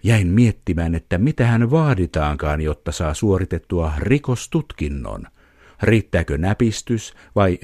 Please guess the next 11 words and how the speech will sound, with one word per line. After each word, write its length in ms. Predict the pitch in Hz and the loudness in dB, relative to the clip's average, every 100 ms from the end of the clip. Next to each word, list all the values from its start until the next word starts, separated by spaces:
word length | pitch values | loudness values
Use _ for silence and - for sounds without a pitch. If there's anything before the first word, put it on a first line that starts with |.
| 95 | -4
pitääkö 460 | 73 - 52 - | -6 -4 -8 -6
olla 260 | 69 73 78 | -4 -4 -2
esimerkiksi 760 | 80 80 82 85 80 82 - 90 | -4 -2 -2 -2 -2 -4 -4 0
vankilatuomio 1000 | 123 127 - 80 76 - 76 73 80 80 | 2 2 -2 -4 -4 -4 -4 -2 -4 -4
tulossa? 640 | 117 117 82 - - 60 - _ _ _ _ _ _ - - - 120 | 0 2 0 -4 -10 -10 -12 _ _ _ _ _ _ -20 -20 -4 -2
Otsikossa 540 | 113 117 104 98 98 | 0 0 -2 -2 0
ei 120 | 92 | 0
kuitenkaan 540 | 92 73 82 85 92 90 | 0 -4 -4 -4 -4 -4
puhuta 300 | 98 110 110 - | -4 -4 -6 -2
tutkinnosta, 920 | 156 147 95 80 76 69 - 65 - - - | -2 -2 -2 0 -2 -4 -6 -8 -8 -14 -10
eli 380 | - 98 95 85 | -2 2 2 0